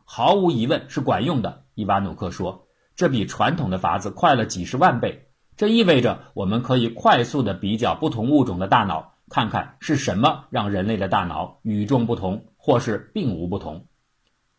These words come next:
随着脑汤技术的深入应用，赫泽尔对比了八十多种不同动物的脑部，结果发现传统的许多关于大脑的认识都是有问题的。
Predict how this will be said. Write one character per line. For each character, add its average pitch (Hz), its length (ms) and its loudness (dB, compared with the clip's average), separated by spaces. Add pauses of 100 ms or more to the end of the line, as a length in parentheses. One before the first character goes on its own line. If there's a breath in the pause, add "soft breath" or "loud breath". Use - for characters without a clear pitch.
(140)
随 180 200 4
着 208 140 6
脑 135 200 2
汤 151 220 0
技 170 180 -2
术 139 160 -2
的 110 160 -4
深 202 260 -2
入 160 160 0
应 117 160 -2
用， 104 220 -8 (440)
赫 247 200 2
泽 202 140 2
尔 110 280 4
对 165 220 2
比 95 160 -6
了 98 160 -4
八 220 240 6
十 - 140 -6
多 151 180 2
种 117 280 -4
不 185 200 -2
同 123 240 -4
动 147 220 -2
物 110 80 -2
的 107 80 -4
脑 95 180 -2
部， 123 360 -8 (360)
结 165 200 2
果 127 480 -2
发 151 160 2
现 151 280 0
传 147 300 2
统 120 180 -4
的 107 300 -4
许 110 320 -8
多 165 220 0
关 190 260 0
于 127 120 -2
大 151 200 2
脑 110 180 -2
的 95 100 -4
认 135 200 0
识 113 380 -10
都 196 220 0
是 151 200 -4
有 95 100 -4
问 107 200 -4
题 90 200 -8
的。 95 240 -10